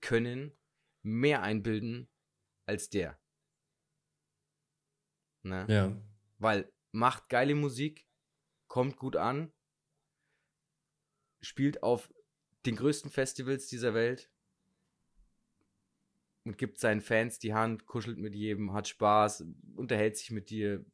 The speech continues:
Speaker 1: Also unfassbar geil.
Speaker 2: Das ist halt das Ding, ne?
Speaker 1: Ja.
Speaker 2: Das ist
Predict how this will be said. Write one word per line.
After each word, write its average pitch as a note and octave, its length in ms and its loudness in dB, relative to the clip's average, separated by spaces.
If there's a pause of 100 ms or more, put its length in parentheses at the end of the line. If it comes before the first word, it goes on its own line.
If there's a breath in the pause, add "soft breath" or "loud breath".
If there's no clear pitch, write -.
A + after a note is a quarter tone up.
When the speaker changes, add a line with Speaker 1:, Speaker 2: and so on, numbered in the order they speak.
(420)
Speaker 1:
Also F2+ 340 -6 (1000)
unfassbar E2+ 600 -4
geil. C#2+ 300 -10 (1700)
Speaker 2:
Das A2+ 180 0
ist A#2+ 100 0
halt G#2 140 2
das G2 120 0
Ding, F#2 180 0
ne? A#2 200 4
Speaker 1:
Ja. - 100 0
Speaker 2:
Das B2+ 220 -6
ist B2+ 180 -12